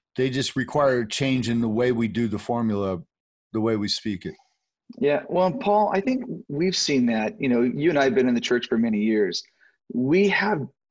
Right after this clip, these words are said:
Speaker 2: done a good job of setting that system up in the
Speaker 1: Mm.
Speaker 2: body of Christ. You know, it's like, let's put a program and put a box around it.
Speaker 1: Yeah.
Speaker 2: And,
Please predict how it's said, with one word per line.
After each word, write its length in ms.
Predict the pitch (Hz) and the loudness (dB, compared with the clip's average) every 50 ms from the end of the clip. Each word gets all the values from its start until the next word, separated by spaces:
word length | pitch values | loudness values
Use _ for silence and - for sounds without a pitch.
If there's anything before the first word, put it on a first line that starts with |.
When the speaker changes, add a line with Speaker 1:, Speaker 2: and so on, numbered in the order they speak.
| _ _ _ _ | _ _ _ _
Speaker 2:
done 640 | - 151 147 147 147 139 131 123 120 117 113 107 110 - _ - | 0 2 4 4 4 4 2 2 2 2 0 -2 -4 -6 _ -4
a 180 | 117 110 104 104 110 104 - - | -2 -2 -2 -4 -6 -10 -4 0
good 220 | 120 131 135 123 | 2 4 4 4
job 300 | 101 - 120 113 117 110 | 2 2 2 2 2 0
of 80 | 101 - | -2 -2
setting 280 | - - 117 104 104 98 | -2 -2 0 0 0 -2
that 120 | 80 80 | -2 -4
system 380 | - - 98 - - 101 98 87 | -4 -4 -4 -4 -4 -4 -4 -4
up 120 | 71 - - _ - - - - | -4 -6 -8 _ -14 -14 -10 -8
in 60 | - | -4
the 60 | 95 | -2
Speaker 1:
Mm. 20 | 110 | 0
Speaker 2:
body 200 | 110 - - 80 | 0 0 0 -2
of 40 | - | -4
Christ. 380 | - - - - - - - _ _ _ _ - - - - _ | -4 -6 -6 -4 -6 -8 -10 _ _ _ _ -20 -20 -20 -12 _
You 100 | - 123 | 2 4
know, 120 | 123 127 131 | 4 4 6
it's 220 | 117 139 131 - | 4 4 2 2
like, 260 | 139 139 135 127 120 - | 2 2 2 0 0 0
let's 280 | 143 135 143 - - - - | 0 0 0 0 -2 -4 -2
put 140 | - - 180 | -2 -2 -2
a 40 | 156 | 0
program 640 | 139 - - 185 175 175 135 139 127 123 123 123 123 - | -2 0 0 2 2 2 2 2 2 2 0 0 -2 -2
and 140 | 131 120 110 | -4 -4 0
put 100 | - 131 | 0 -2
a 60 | 117 | 0
box 420 | 101 - 117 120 131 135 - - | 0 2 2 2 2 0 0 -2
around 360 | 113 104 98 95 95 92 92 87 | -2 -2 -2 -4 -4 -4 -4 -4
it. 100 | 107 - - - _ _ - 101 | -4 -4 -6 -14 _ _ -8 -4
Speaker 1:
Yeah. 260 | 104 104 104 101 92 127 | -2 -2 -2 -2 -2 -2
Speaker 2:
And, 220 | 127 120 107 - | -4 -4 -4 -6